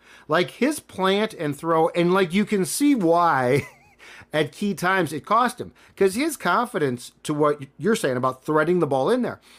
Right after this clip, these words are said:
was so high because he threw fastballs. Like, those are, like, Roger Clemens fastballs. But I just think his footwork and his plant to throw is so interesting 'cause, you know,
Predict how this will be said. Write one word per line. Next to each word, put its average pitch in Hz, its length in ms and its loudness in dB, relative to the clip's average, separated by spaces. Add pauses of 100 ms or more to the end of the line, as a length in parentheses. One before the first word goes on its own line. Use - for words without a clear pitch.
was 147 200 -2
so 208 200 2
high 190 460 -6 (240)
because 170 300 -2
he 190 60 -2
threw 196 160 -2
fastballs. 262 800 -4
Like, 160 220 -2
those 247 240 0
are, 269 80 -2
like, 170 180 0
Roger 156 400 -2
Clemens 180 360 -2
fastballs. 170 680 -4 (380)
But 160 100 2
I 196 160 2
just 262 240 -2
think 202 220 0
his 151 180 -4
footwork 175 600 -2
and 123 80 -6
his 123 140 -6
plant 185 540 -2
to 143 80 -10
throw 165 420 0
is 110 120 -6
so 233 500 0 (300)
interesting 196 480 -6
'cause, 196 260 -4 (300)
you 190 100 -4
know, 226 220 0